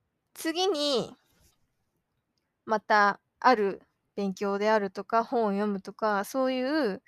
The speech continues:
あの、アクティビティを始める際に、始めやすくしてるという考え方もあるっていうことを今言いたかっただけ。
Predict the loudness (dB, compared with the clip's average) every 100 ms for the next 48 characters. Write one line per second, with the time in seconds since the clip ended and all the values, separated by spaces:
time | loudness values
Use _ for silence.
0 | _ _ _ _ _ _ -8 -6 -4 -4
1 | -4 -6 -8 -8 -8 -10 -10 -8 -4 -4
2 | -4 -6 -4 -4 -2 -2 -4 -8 -12 -2
3 | 0 0 -2 -4 -6 _ _ -6 -2 2
4 | 2 0 -2 -6 -4 -6 -8 -12 _ _
5 | _ _ _ _ -2 0 2 -2 -6 -2
6 | -2 0 -2 -2 -2 -4 -8 _ _ _
7 | -2 2 2 -2 _ _ _ _ -2 0
8 | -2 -2 -4 -8 _ _ _ _ -6 2
9 | 6 6 6 2 -2 -2 -2 -4 -8 -6
10 | -6 -8 -10 -10 -10